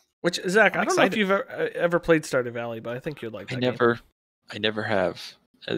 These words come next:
Speaker 3: it's, it's, it's, it's always been on my list of things like, "Oh, I, I wanna play that game sometime."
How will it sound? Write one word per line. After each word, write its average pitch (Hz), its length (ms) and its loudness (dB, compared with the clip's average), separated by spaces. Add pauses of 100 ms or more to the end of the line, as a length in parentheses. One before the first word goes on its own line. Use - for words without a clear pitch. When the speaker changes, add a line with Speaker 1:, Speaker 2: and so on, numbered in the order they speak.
Speaker 3:
it's, - 480 0 (220)
it's, - 360 0 (160)
it's, 131 240 0
it's 156 220 2
always 147 320 8
been 127 180 2
on 120 160 4
my 110 140 4
list 107 300 2
of 90 100 -8
things 98 280 -4
like, 98 180 -2
"Oh, 175 80 -6
I, 135 100 -6 (160)
I 160 40 -4
wanna 175 140 -2
play 160 180 -2
that 110 180 -2
game 87 200 -6
sometime." 82 540 -8